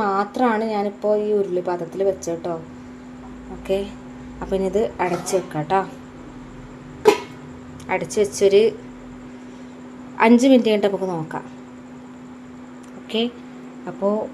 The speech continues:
ഫ്ലെയിം ഇപ്പോൾ പറ്റ ലോ ആണ്, ഒരു,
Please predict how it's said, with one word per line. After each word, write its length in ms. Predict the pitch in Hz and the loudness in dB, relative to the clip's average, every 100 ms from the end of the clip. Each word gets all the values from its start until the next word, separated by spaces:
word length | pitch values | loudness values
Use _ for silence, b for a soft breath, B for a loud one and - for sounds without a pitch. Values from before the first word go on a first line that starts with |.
| - | -6
ഫ്ലെയിം 340 | - 185 185 196 220 - - - - - - - - - | 2 4 4 4 2 2 -4 -12 -14 -14 -14 -14 -12 -8
ഇപ്പോൾ 160 | - - | -2 2
പറ്റ 180 | 214 - 233 | 2 6 10
ലോ 100 | 220 190 190 | 12 12 10
ആണ്, 160 | 196 185 233 - - - - - - - - - - - - - - - - - - - - - | 6 4 0 -4 -16 -18 -18 -20 -20 -20 -18 -18 -20 -20 -20 -20 -20 -20 -20 -20 -20 -20 -14 -4
ഒരു, 200 | 220 233 | -2 2